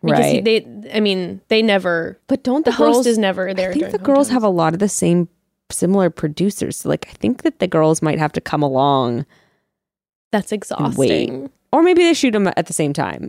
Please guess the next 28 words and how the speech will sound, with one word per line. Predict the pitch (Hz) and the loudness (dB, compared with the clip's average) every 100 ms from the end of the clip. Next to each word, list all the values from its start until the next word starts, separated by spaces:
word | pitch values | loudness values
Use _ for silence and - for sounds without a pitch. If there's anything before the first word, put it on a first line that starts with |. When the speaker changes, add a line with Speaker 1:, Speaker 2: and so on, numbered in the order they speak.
| - | -6
Speaker 2:
and | 147 | -2
they're | 143 | -2
flying | 143 139 139 | 0 0 0
just | 135 - | -2 -2
all | 139 135 | 0 0
around. | 131 110 98 165 - _ _ _ _ _ _ | 0 -4 -8 -12 -14 _ _ _ _ _ _
Speaker 1:
Hmm. | - | 0
Speaker 2:
But | 156 151 135 98 - _ _ _ _ _ _ _ _ - | 2 4 2 0 -6 _ _ _ _ _ _ _ _ -2
I | 151 | 2
wonder. | 151 143 139 139 80 71 156 156 _ _ _ _ _ _ _ _ | 2 2 0 0 -2 -2 -4 -10 _ _ _ _ _ _ _ _
I | 143 | -4
am | 113 147 147 | -2 0 -2
Speaker 1:
That's | - | -4
a | - | -2
Speaker 2:
curious. | 127 - 139 | 0 0 0
Speaker 1:
lot. | 170 185 208 _ _ - | -2 -6 -10 _ _ -2
Speaker 2:
Even | 240 285 | 2 4
the | 285 - | 2 2
art | 262 | -2
department | - - 160 110 | -2 -4 -2 0
and | 139 | -2
stuff, | - 143 143 | -2 -4 -2
unless | 156 165 | -2 0
they | 170 | -2
just | 175 | -2
have | 165 151 - | -4 -6 -2
double | 147 160 | 0 2
of | 156 | 0